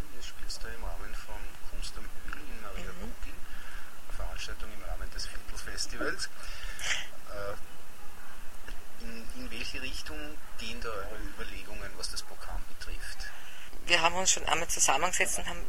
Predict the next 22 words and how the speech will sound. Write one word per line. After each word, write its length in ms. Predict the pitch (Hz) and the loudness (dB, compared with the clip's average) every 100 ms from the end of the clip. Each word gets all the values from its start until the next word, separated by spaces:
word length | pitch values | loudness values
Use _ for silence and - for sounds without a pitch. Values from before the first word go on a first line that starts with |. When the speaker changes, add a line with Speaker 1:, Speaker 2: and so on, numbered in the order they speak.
| - | 0
Speaker 2:
überlegt, 580 | 175 180 151 165 - | 0 0 0 0 0
was 80 | - | 0
wir 160 | 302 - | 0 0
tun 340 | - 175 175 | -2 -2 -2
werden. 520 | 143 131 135 160 240 262 - | 0 0 0 -2 -2 -2 -2
Es 120 | - - | 0 2
soll 180 | 165 165 | 2 2
jetzt 180 | - | 2
nicht 180 | 180 - | 0 0
ganz 220 | 160 160 | 0 2
frei 260 | - - 143 | 0 2 0
improvisiert 760 | - - - - - - - | 0 -2 -2 -2 0 -2 0
sein. 360 | - 160 165 226 - - - - - - - - | 0 0 0 -2 -2 -2 -2 -2 -2 -2 -2 0
Wir 160 | 196 190 | 0 0
überlegen 600 | 196 196 165 185 233 226 | 0 2 2 2 0 0
eigentlich, 540 | - 185 202 196 202 | 2 2 0 -2 -2
dass 220 | 196 - | -2 0
es 200 | - - | 0 0
immer 260 | - 202 202 | 0 -2 0
eine 220 | - 175 | 0 0
Solistin 840 | 180 180 180 190 190 - 180 190 190 - | -2 -2 0 2 2 -2 -2 -2 -2 -2
gibt 460 | - - - - - | -2 -2 -2 0 -2